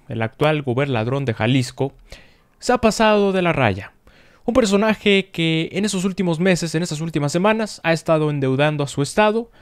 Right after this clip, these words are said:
ha tenido un pésimo manejo de la pandemia, donde él prometía que precisamente Jalisco iba a ser de los primeros estados quienes iban a recuperar, que él ya tenía una estrategia de por medio. Bueno,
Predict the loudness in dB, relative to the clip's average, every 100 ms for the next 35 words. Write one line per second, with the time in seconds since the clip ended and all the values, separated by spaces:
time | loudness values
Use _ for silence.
0 | -20 -6 -2 0 0 0 0 2 2 2
1 | 0 2 0 2 0 -2 -12 -14 _ _
2 | _ 0 2 2 0 2 2 4 0 -4
3 | -6 0 2 2 2 0 2 2 2 0
4 | _ -20 -20 -20 -20 -8 0 2 2 0
5 | -2 -2 -2 0 2 2 2 -4 -14 -12
6 | -8 -4 -2 -2 -2 -4 -4 -2 -2 -2
7 | 2 2 2 0 -8 -20 -12 -8 -4 -2
8 | 0 -2 -2 -4 -2 2 2 2 -6 _
9 | _ _ _ _ 0 2 2 2 2 0
10 | 0 0 0 0 0 0 2 2 4 4
11 | 4 2 0